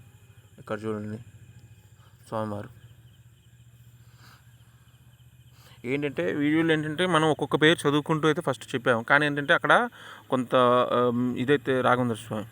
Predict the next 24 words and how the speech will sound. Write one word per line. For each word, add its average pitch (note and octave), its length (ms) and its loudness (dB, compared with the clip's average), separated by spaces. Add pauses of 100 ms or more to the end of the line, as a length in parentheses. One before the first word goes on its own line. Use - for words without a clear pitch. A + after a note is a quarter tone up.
(1700)
మంత్రాలయం, A2+ 400 -8 (600)
ఆ, A#2+ 40 4 (160)
కొంత B2+ 240 0
ఏంటంటే, D3 300 0 (580)
ఉమ్, B2 160 -4 (720)
ఓం C3+ 160 2
నమ B2 120 0 (100)
శివాయ A#2 400 2 (160)
ఇలాగ A2+ 200 -4 (120)
కొన్ని A#2+ 220 -2
మ్యూజిక్లు A#2+ 440 -2
అయితే A#2 160 -6
పెట్టారు. A2+ 400 -2 (520)
అందుకని B2 360 -2
చెప్పేసి C#3 400 -2
ఏంటంటే C3 320 -6 (140)
మనం B2 180 0 (260)
చెప్పాలి, B2 360 2 (200)
బయటకు A#2 260 0
వచ్చాక A#2 300 -2
మనం A#2 220 0
చెప్పాల్సి A2+ 380 -2
వస్తుంది. A2 280 -12 (760)
So - 80 -4